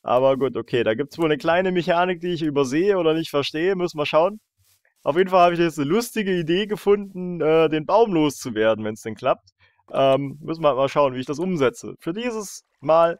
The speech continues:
war's das auf jeden Fall. Danke fürs Zusehen, Freunde. Über Kommentare würde ich mich natürlich freuen, auch wenn ich niemals hinterherkomme, gefühlt, äh,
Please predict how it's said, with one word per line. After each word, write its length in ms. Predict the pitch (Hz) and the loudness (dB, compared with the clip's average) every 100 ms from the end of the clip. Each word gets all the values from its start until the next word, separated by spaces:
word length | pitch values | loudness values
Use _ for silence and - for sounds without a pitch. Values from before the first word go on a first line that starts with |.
| _ | _
war's 380 | 104 131 226 - | -2 0 0 -6
das 160 | 151 | -4
auf 160 | 135 120 | -2 -2
jeden 180 | 120 123 | -8 -4
Fall. 380 | 139 147 214 - _ _ _ _ _ | -2 0 -4 -12 _ _ _ _ _
Danke 300 | 160 240 240 | -2 0 -2
fürs 160 | 185 - | -4 -8
Zusehen, 320 | 233 160 135 | -4 -4 -2
Freunde. 440 | 131 147 190 208 _ _ - | -2 0 -2 -10 _ _ -14
Über 200 | - 131 | -6 -4
Kommentare 520 | 135 139 127 127 151 156 | -2 -4 -2 0 2 0
würde 140 | 147 | -2
ich 60 | 139 | -4
mich 100 | 135 | -4
natürlich 380 | 123 127 117 | -4 -6 -10
freuen, 280 | 120 131 185 | -2 0 2
auch 140 | 151 135 | 2 2
wenn 120 | 139 | 0
ich 100 | 131 | -2
niemals 540 | 156 208 170 160 165 | -2 0 2 4 2
hinterherkomme, 680 | 165 139 123 156 - 139 127 | 0 2 4 4 2 -2 -2
gefühlt, 500 | 123 - 135 151 143 | -6 -2 2 2 0
äh, 340 | 104 123 123 | 0 2 2